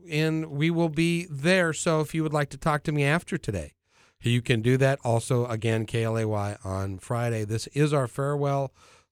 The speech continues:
uh, uh, program here on K K N W, and, and the next guest, if it's who I believe it to be, I want to share this story with you because, uh, Cameron and Lucia are responsible in many ways for me being here,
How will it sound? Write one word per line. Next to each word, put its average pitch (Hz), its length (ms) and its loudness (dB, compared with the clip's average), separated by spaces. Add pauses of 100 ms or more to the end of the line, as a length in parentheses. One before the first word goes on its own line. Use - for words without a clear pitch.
uh, 107 300 0 (140)
uh, 104 120 -2
program 135 480 0
here 123 140 0
on 117 80 -4
K 123 180 -4
K 117 180 -4
N 110 100 -4
W, 117 340 -2
and, 113 240 -2
and 110 340 -2
the 117 120 0
next 147 260 -2
guest, 120 300 -4
if 117 100 -8
it's 120 140 -8
who 143 160 -2
I 127 100 0
believe 117 340 -2
it 127 140 -8
to 113 80 -6
be, 113 380 -4 (380)
I 113 200 2
want 123 200 2
to 110 40 4
share 127 260 0
this 110 180 -2
story 131 360 -2
with 101 180 -6
you 101 140 -6
because, 104 460 -8 (420)
uh, 113 200 -2
Cameron 139 340 2
and 123 120 2
Lucia 113 560 -2 (140)
are 104 160 -2
responsible 110 760 -4
in 113 200 -4
many 123 200 2
ways 98 280 -4
for 110 180 -4
me 110 160 0
being 113 320 -2
here, 104 320 -6